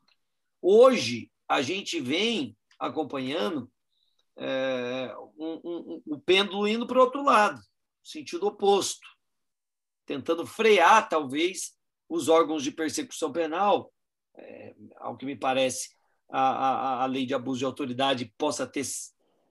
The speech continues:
possa ter tido essa pretensão, é, algumas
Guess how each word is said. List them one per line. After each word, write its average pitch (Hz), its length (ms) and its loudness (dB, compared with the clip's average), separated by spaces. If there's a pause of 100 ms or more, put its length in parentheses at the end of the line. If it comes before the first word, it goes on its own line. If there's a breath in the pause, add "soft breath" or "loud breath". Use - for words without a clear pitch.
(160)
possa 151 320 0
ter 151 180 -2
tido 180 320 -2
essa 151 220 0
pretensão, 156 960 -2 (600)
é, 139 460 -2
algumas 143 760 0